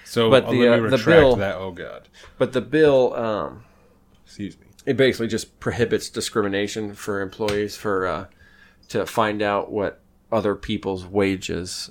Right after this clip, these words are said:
Speaker 2: are.
Speaker 1: Well, that's good.
Speaker 2: So now think about, 'cause I'm not gonna talk about where you work.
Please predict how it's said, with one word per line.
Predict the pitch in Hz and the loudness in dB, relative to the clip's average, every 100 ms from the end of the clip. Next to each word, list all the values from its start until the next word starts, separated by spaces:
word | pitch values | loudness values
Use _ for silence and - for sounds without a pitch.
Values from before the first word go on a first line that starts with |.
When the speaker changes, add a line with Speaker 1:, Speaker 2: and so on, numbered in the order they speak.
| - | -6
Speaker 2:
are. | 92 90 92 - _ _ _ - | -4 -4 -6 -16 _ _ _ -12
Speaker 1:
Well, | 117 160 | -4 -4
that's | 190 - | -4 -10
good. | 92 95 - _ _ _ - | -10 -12 -20 _ _ _ -10
Speaker 2:
So | - 113 104 101 - - | 2 4 4 2 0 -4
now | 117 113 110 - | 0 2 0 -2
think | - 170 226 | 0 0 2
about, | 233 220 196 - _ _ _ _ _ _ _ _ - | 2 2 0 -6 _ _ _ _ _ _ _ _ -6
'cause | 131 | 0
I'm | 135 | 0
not | 165 156 | 2 2
gonna | 135 | 2
talk | 139 117 | 2 0
about | 110 107 | 2 0
where | 104 104 | 0 -4
you | 98 | -6
work. | - | -10